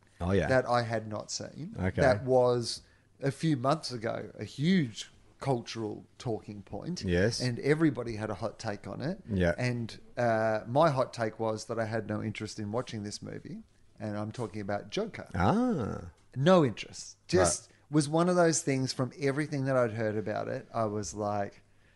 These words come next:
Speaker 2: "This is not for me." I like Joaquin Phoenix, but just, like, Todd Phillips' comments around it and then that sort of weird,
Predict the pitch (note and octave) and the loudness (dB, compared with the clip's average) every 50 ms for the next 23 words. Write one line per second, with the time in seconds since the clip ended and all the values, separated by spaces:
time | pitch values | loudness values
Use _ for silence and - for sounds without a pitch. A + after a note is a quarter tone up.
0 | _ _ _ _ _ - A2+ B2 A#2 - - - C3 B2 A2 F#2+ G#2+ G#2 G#2 G2+ | _ _ _ _ _ -4 -4 -4 -4 -4 -8 -8 -6 -6 -6 -6 -4 -2 -2 -2
1 | G2 - - - - G2 F2 - - - - - - _ _ _ _ _ - G3+ | -4 -6 -10 -12 -12 -10 -10 -10 -12 -14 -16 -20 -20 _ _ _ _ _ 0 2
2 | B3 B3 F#3+ E3+ C#3+ C3 - - A#2+ A2 G2+ - A2 G#2 G#2+ A2 A2 G#2 - - | 4 6 4 4 2 -2 -4 -4 -6 -6 -6 -6 -6 -4 -4 -4 -6 -6 -8 -10
3 | - G#2+ A2+ G#2+ G#2 - - _ - - _ _ - - C#3+ B2 - - A#2+ A#2+ | -4 -2 0 0 0 -2 -6 _ -20 -20 _ _ -2 0 0 0 0 -2 -2 -4
4 | A#2 - - _ - _ - D#3 D3 C#3+ - - - C3+ B2 A#2 A2+ G#2 - - | -4 -6 -12 _ -18 _ 0 2 4 4 2 0 -4 -2 -2 0 -2 -2 -6 -8
5 | - - - - - C3 B2+ B2+ B2+ B2+ B2 - - C3 A#2 A#2 B2 A#2+ A#2+ A#2+ | -8 -10 -10 -4 -2 -2 0 0 0 0 -2 -2 -4 -4 -2 0 0 2 2 2
6 | A#2+ B2 A#2+ A#2+ A#2+ A#2+ A#2 A#2+ A#2 A#2+ A#2 A#2+ A#2+ A2+ - - B2 A#2 A#2 A2+ | 0 0 2 2 2 2 0 -2 -4 -2 -2 -2 -2 -2 -2 -2 0 0 0 0
7 | A2 A2 A#2 A#2+ A#2+ A#2+ A#2 A2+ A#2 | 0 0 0 2 2 2 2 0 -2